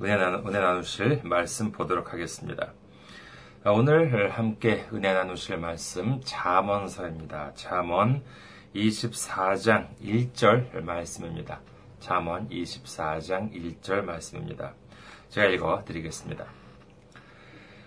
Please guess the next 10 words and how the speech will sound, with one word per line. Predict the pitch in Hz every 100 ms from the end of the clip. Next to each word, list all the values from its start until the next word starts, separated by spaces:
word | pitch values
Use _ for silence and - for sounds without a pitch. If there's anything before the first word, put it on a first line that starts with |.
| - - -
"너는 | 127 156
악인의 | 117 117 127 123 120
형통함을 | 147 135 135 117 101 92 110
부러워하지 | - 98 95 90 87 85
말며 | 85 82 82 78 87 104 123 127
그와 | - 92 87
함께 | 95 85 - 92
있으려고 | 104 87 - - 90 82 80 85 110 135
하지도 | 127 - 104 - 85 80 104 123
말지어다." | 92 87 82 - 87 80 76 69 65 65